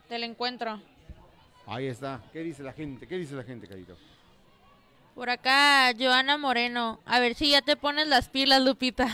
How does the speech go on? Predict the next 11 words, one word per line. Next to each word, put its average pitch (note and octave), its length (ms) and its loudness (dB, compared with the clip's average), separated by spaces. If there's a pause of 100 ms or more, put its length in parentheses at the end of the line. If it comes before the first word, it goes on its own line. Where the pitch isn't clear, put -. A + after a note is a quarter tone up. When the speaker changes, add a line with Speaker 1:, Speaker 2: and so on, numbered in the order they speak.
(540)
Speaker 1:
<laughs> - 560 -20
Carolina B3+ 520 2
M. C4+ 200 -2
Cruz. D#4+ 420 -6 (260)
Hola, C4+ 280 0
saludos. C4 440 -2
¿Saben C4+ 260 0
cómo D4+ 300 -2
quedó B3 260 0
el B3+ 80 0
amistoso? D4+ 680 -4